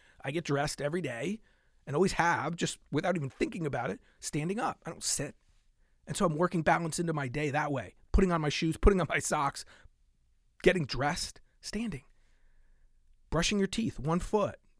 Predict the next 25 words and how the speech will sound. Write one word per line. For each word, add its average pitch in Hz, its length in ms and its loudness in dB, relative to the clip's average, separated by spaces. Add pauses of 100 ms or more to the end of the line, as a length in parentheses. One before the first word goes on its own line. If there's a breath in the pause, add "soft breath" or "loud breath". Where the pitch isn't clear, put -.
(140)
alternate 185 380 2
back - 220 -4
and 180 120 -2
forth. - 320 -4
So 180 280 2
many 165 160 2
ways 143 200 2
to - 80 -6
work 127 100 -6
on 120 80 -4
your 107 80 -6
balance. 110 280 -10 (300 loud breath)
But 143 100 2
I 147 60 2
love 135 760 4 (380 soft breath)
that 139 100 0
it's 135 100 -2
in 139 140 2
here. - 240 -8 (1200 loud breath)
<sighs> - 220 4
Starting - 260 -6
to - 80 -14
get - 80 -14
worked - 200 -12
up. - 180 -6